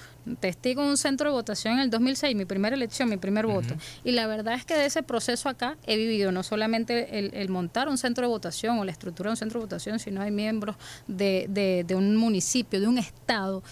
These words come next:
Speaker 1: y la gente realmente se va a las cuatro de la mañana con dos termos de café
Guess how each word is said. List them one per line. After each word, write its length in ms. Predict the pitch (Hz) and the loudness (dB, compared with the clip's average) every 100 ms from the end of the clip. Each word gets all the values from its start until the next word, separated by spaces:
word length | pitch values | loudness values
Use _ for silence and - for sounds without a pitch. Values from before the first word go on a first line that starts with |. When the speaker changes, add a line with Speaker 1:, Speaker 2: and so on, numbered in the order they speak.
| - - - | -20 -20 -4
Speaker 1:
y 260 | 269 226 214 | 2 4 2
la 240 | - 220 208 | 2 2 2
gente 560 | 175 240 269 269 262 | 0 2 4 2 2
realmente 480 | 277 226 208 170 160 | 0 0 0 -2 -2
se 160 | 165 202 | 0 0
va 160 | 190 | 0
a 160 | 175 - | 0 -2
las 160 | 202 - | -2 -2
cuatro 300 | - 277 302 | -4 -2 0
de 60 | |
la 60 | 302 | 2
mañana 420 | 226 208 180 170 | 2 2 0 -2
con 180 | - 202 | 0 2
dos 180 | 233 240 | 0 0
termos 340 | 277 269 269 | 0 2 2
de 100 | 254 | 0
café 440 | - 175 - 262 | -2 -4 0 0